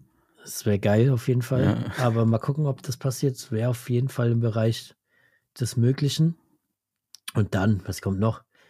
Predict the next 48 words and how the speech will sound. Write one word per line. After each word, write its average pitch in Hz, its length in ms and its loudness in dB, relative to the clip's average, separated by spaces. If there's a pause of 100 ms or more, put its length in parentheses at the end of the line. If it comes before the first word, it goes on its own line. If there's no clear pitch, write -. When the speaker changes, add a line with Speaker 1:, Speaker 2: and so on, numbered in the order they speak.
(120)
Speaker 1:
Viel 120 220 0
Ko-, 123 220 -2
aber 113 200 0
wahrsch-, 139 320 -2
wahrscheinlich 139 520 2
oder 120 140 2
vielleicht 127 320 0
viel 135 160 0
Konnektivität. 120 960 0
Es - 200 -20
könnte 113 280 -2
vielleicht 107 300 -2
so 110 80 -2
ein 104 60 0
bisschen 110 260 -2
irgendwie 113 280 0
was 104 200 -2
werden, 107 280 0 (720)
äh, 110 240 0
was 107 180 -2
in 110 60 -2
Zukunft - 520 -4
irgendwie 101 580 -4 (880)
Speaker 2:
Was 101 140 2
Speaker 1:
an - 60 4
den - 20 8
Speaker 2:
meinst 113 180 6
du 110 60 4
Speaker 1:
Start 120 80 4
Speaker 2:
mit 127 80 4
Speaker 1:
kommt. 101 120 2
Speaker 2:
Konnektivität? 117 760 2
Also, 107 280 4
dass 107 380 2
Teile 123 600 4
viel - 260 0
untereinander 107 340 4
tauschbar 139 360 0
sind 151 160 2
oder 113 80 4
meinst 107 260 2
du 113 60 2
so 110 60 2
im 104 120 2
digitalen 98 680 0
Bereich? 101 180 -6
Speaker 1:
So 127 80 6
im 110 300 4